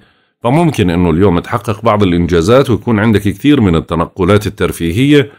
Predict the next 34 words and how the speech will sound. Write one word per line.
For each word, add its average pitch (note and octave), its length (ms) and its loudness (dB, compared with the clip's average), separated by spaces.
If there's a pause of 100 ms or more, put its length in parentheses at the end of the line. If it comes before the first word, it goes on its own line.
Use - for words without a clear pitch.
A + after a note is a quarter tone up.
(380)
وممكن C#3 840 2
إنك A2 280 0
أنت A2 220 0
توصل G#2 540 0
لشيء G#2+ 840 0 (240)
يعني G#2 300 0
ما A2 140 4
كنت G#2 240 -2
تتخيله G#2 500 2
في E2 100 -6
الأيام F2 300 0
الماضية. E2+ 460 0 (440)
أما F3+ 200 2
بالنسبة E3 420 2
لبيتك D3 380 2
السادس E3 520 2
فأنا C#3 240 2
شايف C3+ 380 2
إنه A#2+ 340 0 (300)
مهما D3+ 400 2
تراكم C3+ 460 0
العمل A#2+ 400 2
عندك D3+ 340 2
فأنت G2 360 -4
عندك A#2 280 0
قدرة A#2 300 0
على E2+ 300 2
إنجازه، B2+ 520 2 (360)
وضعك G#2+ 360 0
الصحي G2 540 -2
جيد B2 600 0
لا F2+ 180 0
بأس F2+ 320 0
عليه، D#3 360 0